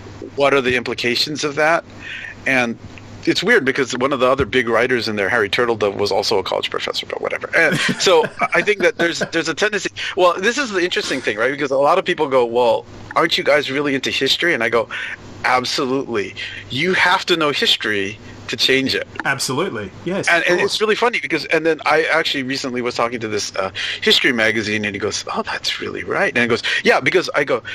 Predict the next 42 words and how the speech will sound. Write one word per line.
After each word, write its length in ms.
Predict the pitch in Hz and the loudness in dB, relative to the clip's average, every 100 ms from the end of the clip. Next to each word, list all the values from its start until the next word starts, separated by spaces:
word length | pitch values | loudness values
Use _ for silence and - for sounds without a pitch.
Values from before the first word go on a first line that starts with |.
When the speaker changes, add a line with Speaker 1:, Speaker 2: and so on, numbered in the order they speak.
| - | -10
Speaker 1:
"Once 440 | - 139 190 208 - | -4 0 2 0 -4
you 260 | 160 147 - - - | -2 -4 -8 -16 -8
set 260 | - 165 160 | -2 2 2
up 120 | - | 2
this 160 | - | -2
interesting 400 | 147 143 139 120 | -4 -2 -2 -2
story, 480 | 101 - 180 135 113 | -2 0 2 2 0
they 180 | 117 131 | 2 2
have 180 | 165 170 | 2 0
to 100 | 131 | -2
know 180 | 127 143 | 0 0
what 200 | 113 - | -2 -2
the, 120 | 113 - - | -4 -4 -8
what 260 | 117 131 - | 0 0 0
the 100 | 110 | -2
original 360 | 113 120 117 | 0 0 0
history 280 | 117 143 127 | 0 0 2
was 220 | 107 101 | 2 0
to 100 | - | -2
know 140 | 113 113 | -2 -2
what 200 | 107 - | -2 -2
the 200 | 104 98 - - | -2 -2 -4 -4
difference 380 | - - - - | -2 -2 -2 -2
was." 340 | 98 - - | -2 -2 -4
Speaker 2:
Yeah. 160 | 127 143 - - | -4 -4 -6 -2
Speaker 1:
And 120 | 131 | 2
that 140 | 139 147 | 4 4
actually 320 | 139 139 123 - | 2 0 -2 -4
encourages 600 | 127 - 135 123 120 117 | -6 0 0 0 -2 -4
even 200 | 120 117 | -4 -4
more 240 | 107 127 | -2 0
study 400 | 135 - 107 104 | 0 0 0 2
of 80 | 98 | -2
things. 320 | - 98 92 - - - | -2 -6 -6 -6 -6 -2
And 100 | 156 | 2
so 80 | 165 | 4
that's 240 | 165 190 180 | 4 2 4
why 300 | 160 143 139 - - - | 4 2 0 -8 -8 -4
I 100 | 135 | 0
focus 420 | 160 156 151 139 | 2 2 0 0
on 180 | 131 120 | -2 0
some, 180 | 135 | -4